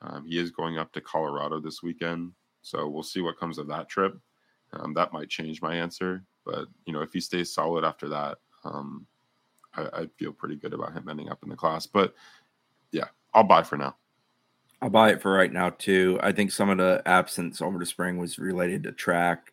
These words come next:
Speaker 2: He is going to Colorado this weekend. That was communicated to the staff beforehand, from what I was on, I was told. Um,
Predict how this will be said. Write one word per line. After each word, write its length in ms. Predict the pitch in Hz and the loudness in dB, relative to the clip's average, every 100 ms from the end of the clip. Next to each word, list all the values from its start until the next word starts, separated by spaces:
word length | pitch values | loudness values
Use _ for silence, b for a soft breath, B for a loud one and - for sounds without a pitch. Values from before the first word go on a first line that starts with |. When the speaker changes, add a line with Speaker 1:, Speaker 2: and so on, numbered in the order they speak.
| _ | _
Speaker 2:
He 200 | 90 92 | 4 4
is 120 | 87 | 4
going 200 | - 92 | 2 0
to 40 | 90 | 0
Colorado 540 | 87 87 90 87 90 | 2 4 4 4 2
this 240 | 90 85 | 0 -2
weekend. 260 | - 90 90 | -4 -4 0
That 160 | 85 101 | 0 4
was 240 | 95 92 | 2 2
communicated 640 | - 92 87 82 90 90 | -2 -2 -2 0 -2 -2
to 80 | - | -6
the 80 | 87 | -8
staff 360 | - 90 85 | -2 0 -2
beforehand, 800 | - 82 - 90 82 90 87 90 | -6 -8 -4 -2 -2 -2 -2 -4
from 160 | - 87 | -6 -6
what 100 | 87 | -4
I 100 | 87 | -4
was 120 | 85 | -6
on, 200 | 90 90 - - | -8 -10 -14 -8
I 160 | 90 | -6
was 120 | 85 - | -6 -8
told. 320 | 92 90 87 b b b b b _ | -8 -6 -8 b b b b b _
Um, 360 | 92 87 78 | -2 -2 -4